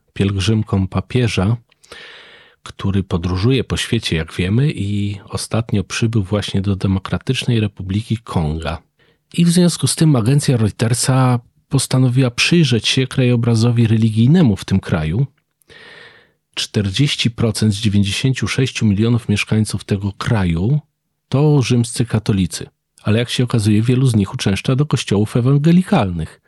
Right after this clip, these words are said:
Tam poinformowano, że działa tam ponad trzydzieści tysięcy takich kościołów, zwanych jako przebudzeniowe. I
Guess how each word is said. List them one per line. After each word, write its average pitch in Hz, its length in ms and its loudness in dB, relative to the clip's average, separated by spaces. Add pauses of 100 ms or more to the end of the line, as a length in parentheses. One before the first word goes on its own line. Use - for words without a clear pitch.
(200)
Tam 117 400 2 (220)
poinformowano, 107 880 2
że 98 420 2
działa 110 280 0
tam 98 160 0
ponad 98 280 0
trzydzieści 107 560 0
tysięcy 98 460 -2
takich 98 300 -4
kościołów, 95 720 -2
zwanych 98 380 -2
jako 98 200 -4
przebudzeniowe. 98 880 -2 (920)
I 185 260 2